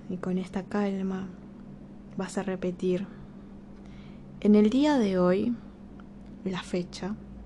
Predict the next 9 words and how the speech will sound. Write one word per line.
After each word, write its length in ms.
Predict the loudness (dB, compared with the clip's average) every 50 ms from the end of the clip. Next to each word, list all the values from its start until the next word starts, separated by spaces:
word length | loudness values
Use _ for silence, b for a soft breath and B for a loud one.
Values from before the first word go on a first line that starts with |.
| -14 -14 -14 -14 -14 -10 -10
que 80 | -10 -10
estés 340 | -10 -6 -6 -6 -4 0
en 140 | 2 2 2
este 200 | 2 0 -2 0
momento 420 | 2 4 4 4 4 4 2 -2 -6
escuchando, 760 | -4 -2 -2 -2 -2 -2 -4 -2 0 2 2 2 0 -2 -6 -8 -16 -16 -16 -18 -18 -18 -18 -18 -16 -16 -16 -16 -16 -16 -16 -16 -16 -16 -16 -16 -16 -16 -16 -16 -16 -16 -16 -16 -16 -16 -16 -16 -16 -16 -16 -16 -16 -16 -16 -16 -16 2
tomo 300 | 4 4 4 6 4 4
la 160 | 6 6 6
decisión 960 | 6 4 4 0 -4 -6 -6 -4 -4 -2 0 2 2 2 4 4 4 4 4